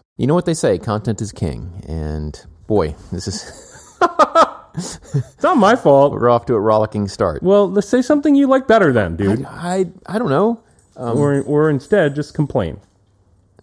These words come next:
Speaker 1: Boy, this could, that could be the theme. There, I think ev-, every season needs a theme.
Speaker 2: Ah, and the season, uh, the theme
Speaker 1: The
Speaker 2: this season is just complain.
Speaker 1: The theme of season zero was,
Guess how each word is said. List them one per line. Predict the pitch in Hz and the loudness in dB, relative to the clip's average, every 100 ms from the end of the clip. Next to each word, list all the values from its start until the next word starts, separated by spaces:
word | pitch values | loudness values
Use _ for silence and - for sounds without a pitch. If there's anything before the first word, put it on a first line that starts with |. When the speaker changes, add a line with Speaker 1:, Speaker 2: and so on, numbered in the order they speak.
| _ _ - | _ _ -4
Speaker 1:
Boy, | 156 | -4
this | 175 | -4
could, | - 117 | -8 -4
that | 175 - | -4 -2
could | 175 | -2
be | 117 113 | 0 -2
the | 113 | -2
theme. | 117 196 107 - | -2 -2 -2 -2
There, | 135 - | -2 -2
I | 135 | -6
think | 135 180 | -2 -4
ev-, | 139 165 - | -4 -6 -2
every | 135 175 | -2 -2
season | - 123 113 | -2 -2 -2
needs | 104 92 | -2 -4
a | 92 | -8
theme. | - 95 82 - - _ - | -8 -8 -8 -10 -18 _ -8
Speaker 2:
Ah, | 123 123 80 64 - | -4 -2 -4 -8 -6
and | 131 131 | 0 0
the | |
season, | 120 147 143 143 139 | 2 -2 0 0 0
uh, | 139 123 | 0 0
the | 113 | 0
theme | - 156 | 0 0
Speaker 1:
The | 143 | 0
Speaker 2:
this | 135 | 0
season | - 131 131 | -2 -2 0
is | 117 - | -2 -4
just | 127 - | -8 -4
complain. | 113 104 101 - 120 | -6 -4 -6 -4 -2
Speaker 1:
The | 123 | 0
theme | 170 175 | 0 -2
of | 165 | -2
season | - 135 120 104 | -2 -2 -2 -2
zero | 113 117 78 58 55 - | 0 0 0 -4 -8 -4
was, | 101 92 87 87 87 - - | 0 0 0 -2 -4 -10 -14